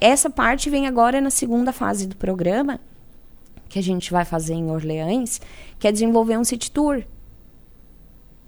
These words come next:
E o que que é o city tour? A gente vai levar eles, vai fazer um roteiro pro turista conhecer dentro da cidade,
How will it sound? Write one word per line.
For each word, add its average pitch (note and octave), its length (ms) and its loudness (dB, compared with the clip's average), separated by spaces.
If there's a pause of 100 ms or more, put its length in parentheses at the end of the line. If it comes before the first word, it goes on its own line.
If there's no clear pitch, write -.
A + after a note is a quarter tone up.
(220)
E F#3+ 80 -10
o - 20 -12
que G#3 100 -2
que G#3+ 120 -2
é G#3 40 4
o G3+ 60 0
city G#3 260 -6
tour? F#3 220 -2
A F3+ 80 -2
gente G3+ 220 -2
vai A3 100 0
levar B3 340 0
eles, B3 300 -2
vai A#3 100 0
fazer G#3 240 -4
um G#3+ 140 0
roteiro F#3+ 840 4 (800)
pro F#3 120 -2
turista F#3 460 -2
conhecer F3+ 300 -4
dentro F3 180 -2
da E3+ 80 -2
cidade, G#3+ 680 -2